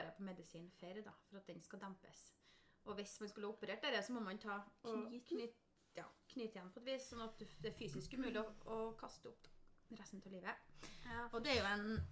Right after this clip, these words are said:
Speaker 1: <clears throat> en funksjon som er grei å ha.
Speaker 2: Mhm.
Speaker 1: Så det, men det er ikke noe, det er ikke noe således alvorlig, nei.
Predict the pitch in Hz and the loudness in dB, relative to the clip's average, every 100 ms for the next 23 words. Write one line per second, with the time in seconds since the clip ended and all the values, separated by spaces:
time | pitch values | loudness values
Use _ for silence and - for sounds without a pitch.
0 | - 339 320 247 214 - 208 196 208 190 | 8 12 12 10 4 -6 -6 -2 -2 -2
1 | 202 226 247 247 220 214 208 190 233 208 | 2 2 2 0 -2 0 -2 -2 -4 -4
2 | 151 160 - - 254 233 220 277 - - | -4 -8 -10 -4 -2 0 -2 -6 -10 -20
3 | - - - - - 220 208 202 220 208 | -20 -20 -20 -20 -12 -4 -2 0 2 2
4 | 160 208 180 - - - - 196 - 190 | 2 -2 -2 -6 -20 -20 -14 -10 -6 -4
5 | 185 180 165 208 202 170 175 185 | -4 -6 -2 -2 0 -2 -4 -10